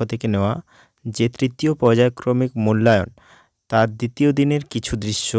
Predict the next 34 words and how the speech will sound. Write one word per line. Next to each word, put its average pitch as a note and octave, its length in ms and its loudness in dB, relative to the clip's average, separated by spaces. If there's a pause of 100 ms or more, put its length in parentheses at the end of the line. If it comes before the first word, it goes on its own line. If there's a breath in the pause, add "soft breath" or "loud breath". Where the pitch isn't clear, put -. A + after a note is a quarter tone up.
(500)
এই A2+ 120 -4
ভিডিওর A2+ 400 -2
মাধ্যমে A#2+ 320 -2
তুলে G#2 220 -2
ধরব। F#2+ 240 -4 (840 soft breath)
আজকে A#2+ 280 2
আমরা C#3 240 6 (140)
একটা B2 180 -2
নতুন A#2+ 320 0
নিয়ম B2 200 2
তৈরি A#2 240 2
করেছি, A2+ 380 0 (420)
যে B2 120 2
সমস্ত C#3+ 320 -2 (120)
ছাত্রছাত্রী - 560 -2
ব্যাগ A2+ 240 4 (140)
নিয়ে B2 160 0 (120)
এসেছিল, A2+ 420 -2
তারা A2+ 280 2 (500 loud breath)
তাদের A2+ 260 0
ব্যাগ A#2+ 220 4 (100)
বাইরে A2 280 6
রেখে A#2 220 -2 (220)
পরীক্ষাতে A2+ 420 0
বসবে। G2+ 400 -4
কারণটা C3 440 0
আশা A#2 200 2
করি A#2+ 160 0
তোমরা A#2+ 340 -2
বুঝতে A2+ 280 -4 (340)
পারছো। G#2+ 400 -4 (840 loud breath)
অন্যান্য C#3+ 300 4
দিনের D3+ 320 2
মতোই C3 260 4